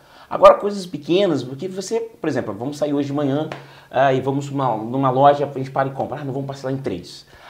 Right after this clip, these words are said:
Agora a gente vai no almoço, eu vejo uma coisa bonita, vamos parcelar em três. Agora é seis horas, vamos parcelar em três. Daqui a pouco você parcelou em três muitas coisas e você não teve essa sensibilidade. Então esse é o grande vilão, assim. Se você puder tentar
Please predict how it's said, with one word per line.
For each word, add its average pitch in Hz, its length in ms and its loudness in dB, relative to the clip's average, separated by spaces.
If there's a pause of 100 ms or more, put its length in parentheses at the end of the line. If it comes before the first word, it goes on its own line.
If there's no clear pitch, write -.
Agora 131 220 2
a 160 40 0
gente 156 80 -8
vai 160 100 0
no 175 60 0
almoço, 147 480 2
eu 117 80 -2
vejo 143 200 -6
uma 143 60 -2
coisa 139 200 -6
bonita, 147 200 -2
vamos 165 140 -4
parcelar 143 260 -4
em 139 160 -6
três. 110 480 0 (220)
Agora 147 200 4
é 151 40 0
seis 190 260 0
horas, 135 220 4
vamos 165 200 -2
parcelar 170 300 -4
em 151 120 -4
três. 131 540 4 (280)
Daqui - 160 0
a - 20 -6
pouco 226 160 -6
você - 120 0
parcelou 135 760 4
em 160 80 -2
três 180 380 2
muitas 156 320 0
coisas 190 540 2 (380)
e - 100 -6
você 185 140 -4
não 233 60 -4
teve 233 140 -4
essa 180 160 -6
sensibilidade. 131 760 -2 (480)
Então 143 440 -6
esse 139 400 0
é 170 40 -8
o - 20 -8
grande 151 240 -6
vilão, 123 320 -2
assim. 104 280 -12
Se - 200 -6
você 185 260 -6
puder 131 480 0
tentar 135 600 -4